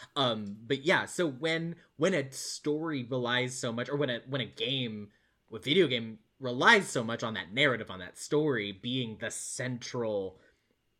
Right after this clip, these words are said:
you know, component, the voice acting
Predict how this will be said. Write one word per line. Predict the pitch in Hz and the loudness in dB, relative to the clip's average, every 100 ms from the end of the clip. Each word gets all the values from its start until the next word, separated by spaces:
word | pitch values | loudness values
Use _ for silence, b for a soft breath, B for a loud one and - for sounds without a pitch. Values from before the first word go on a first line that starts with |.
| _ - | _ -4
you | 143 | -4
know, | 104 | -4
component, | - 104 - - 190 151 113 - 110 110 | -8 -12 -8 -2 0 0 -2 -8 -18 -4
the | 135 127 - - | -4 -4 -12 -4
voice | 131 156 170 - | 2 2 0 -2
acting | 123 120 98 | -4 -6 -10